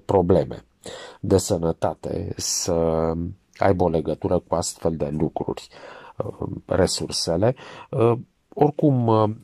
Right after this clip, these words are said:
din punct de vedere astrologic, apare posibilitatea de a folosi cu succes fermitatea, curajul de a acționa, forța interioară,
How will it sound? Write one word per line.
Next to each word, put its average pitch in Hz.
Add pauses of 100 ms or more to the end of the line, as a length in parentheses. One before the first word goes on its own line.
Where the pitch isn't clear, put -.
(560)
din 117
punct 117
de 117
vedere 104
astrologic, 107
apare 95
posibilitatea 90
de 87
a 85
folosi 85
cu -
succes -
fermitatea, 85
curajul 78
de 80
a 78
acționa, 92
forța 85
interioară, 92